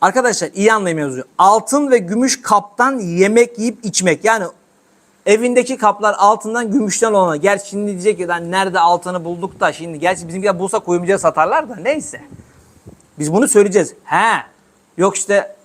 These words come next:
bilmem içinde şu kadarcık altın var. Bilmem içinde şu kadar gümüş var. Hayır kardeşim. Efendimiz Aleyhisselatü Vesselam şöyle buyuruyor. Buhari Müslim'de geçer. Huzeyfe radıyallahu anh rivayet ediyor. "Ben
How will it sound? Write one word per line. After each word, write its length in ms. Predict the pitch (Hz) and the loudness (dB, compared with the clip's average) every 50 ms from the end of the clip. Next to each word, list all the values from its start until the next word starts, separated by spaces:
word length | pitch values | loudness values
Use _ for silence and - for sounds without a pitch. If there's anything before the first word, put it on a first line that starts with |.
| _ _ _ _ | _ _ _ _
bilmem 420 | 156 160 185 196 202 208 208 214 208 | -4 -2 0 0 0 0 0 -2 -4
içinde 340 | 214 - - 208 208 208 202 | -8 -10 -6 -4 -4 -4 -4
şu 120 | 196 - - | -4 -2 -2
kadarcık 380 | 202 175 175 175 175 214 - | 0 0 0 -2 -4 -4 0
altın 400 | 175 180 175 170 - 180 160 139 | 2 2 2 2 -2 -6 -8 -8
var. 100 | 107 104 - _ _ _ _ _ _ _ | -10 -12 -16 _ _ _ _ _ _ _
Bilmem 240 | 196 202 208 208 202 | -2 -2 0 -2 -2
içinde 180 | 202 - 208 190 | -4 -4 -6 -6
şu 140 | - - | -4 -2
kadar 200 | 196 202 196 220 | 0 0 0 0
gümüş 340 | 202 165 175 185 185 - - | -2 -2 -4 -4 -4 -4 -4
var. 120 | 151 123 - _ _ _ _ _ _ _ _ | -6 -8 -8 _ _ _ _ _ _ _ _
Hayır 280 | - 165 170 180 165 - | -2 0 0 0 0 -2
kardeşim. 400 | 139 131 117 113 104 - - _ _ _ _ _ _ _ _ _ _ _ _ _ _ _ _ _ _ - | -6 -6 -6 -10 -12 -16 -18 _ _ _ _ _ _ _ _ _ _ _ _ _ _ _ _ _ _ -4
Efendimiz 480 | 170 - 233 269 262 262 262 254 208 | -2 -2 0 0 0 0 0 2 2
Aleyhisselatü 600 | 247 247 254 254 247 - 254 247 254 254 254 247 | 4 4 4 2 2 2 2 4 4 4 4 2
Vesselam 480 | 247 233 - 240 247 262 262 262 269 - _ _ _ | 0 0 0 2 2 2 2 0 -2 -8 _ _ _
şöyle 320 | - - 277 254 233 208 | 0 4 4 6 6 4
buyuruyor. 240 | 180 165 147 139 120 - _ _ _ _ _ - | 2 0 -2 -4 -4 -8 _ _ _ _ _ 0
Buhari 460 | 156 190 208 214 220 233 240 247 240 | 2 4 6 6 6 6 4 4 0
Müslim'de 400 | 233 220 175 - 220 220 233 240 | -2 -2 -2 -2 0 2 4 4
geçer. 420 | 240 226 185 208 202 170 139 - - _ _ _ _ _ _ _ _ _ _ _ | 4 4 2 2 2 0 0 -2 -8 _ _ _ _ _ _ _ _ _ _ _
Huzeyfe 440 | - 180 196 220 226 226 220 240 240 | 2 4 6 6 6 6 4 4 4
radıyallahu 480 | 240 233 233 233 233 233 233 226 226 233 | 4 4 4 4 4 4 4 6 6 8
anh 340 | 240 240 233 214 180 156 - - _ _ _ _ _ _ _ _ _ _ _ - | 8 8 6 4 2 -4 -12 -16 _ _ _ _ _ _ _ _ _ _ _ -2
rivayet 300 | 139 156 175 202 233 226 | 2 4 4 4 4 4
ediyor. 380 | 247 240 240 226 208 175 - - - - - _ _ _ _ _ _ _ _ _ _ _ _ _ _ _ _ _ | 2 2 4 4 4 4 2 -2 -8 -20 -20 _ _ _ _ _ _ _ _ _ _ _ _ _ _ _ _ _
"Ben 600 | 143 131 170 214 240 247 247 226 196 170 143 123 | -2 0 4 4 4 4 2 0 -2 -4 -6 -8